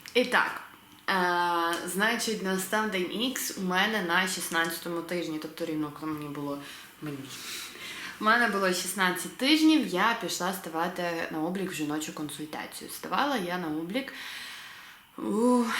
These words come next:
жіночій консультації пологового будинку. Е, я не йшла у, е, поліклініку.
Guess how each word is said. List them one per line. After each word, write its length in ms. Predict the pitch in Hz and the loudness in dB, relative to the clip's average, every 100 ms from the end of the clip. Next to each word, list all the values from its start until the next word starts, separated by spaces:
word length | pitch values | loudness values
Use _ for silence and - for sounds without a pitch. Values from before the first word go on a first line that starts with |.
| 202 | 0
жіночій 360 | 190 220 240 226 | 4 4 4 2
консультації 1000 | 196 190 190 185 220 277 302 - 233 | 2 0 2 4 6 4 2 2 2
пологового 960 | 226 208 202 202 180 160 151 147 135 143 | 2 2 2 4 2 0 -4 -6 -6 -8
будинку. 880 | 143 156 156 151 143 143 247 294 - - | -4 -2 0 0 -2 -2 0 0 -2 -4
Е, 60 | 202 185 185 185 180 180 180 175 175 | 0 2 2 2 0 0 0 0 -2
я 220 | 185 196 190 | 0 0 2
не 160 | 180 180 | 0 0
йшла 800 | 170 - - 175 165 160 160 - - - | 0 -2 -2 0 2 4 2 -2 -10 -14
у, 340 | - 180 160 160 156 - - - - - - - | -10 -6 -6 -6 -8 -14 -16 -18 -20 -20 -20 -14
е, 520 | - 156 151 147 147 147 | -8 -6 -6 -6 -8 -4
поліклініку. 1080 | 175 165 165 262 320 311 302 277 269 240 | 0 0 4 6 8 6 4 2 2 2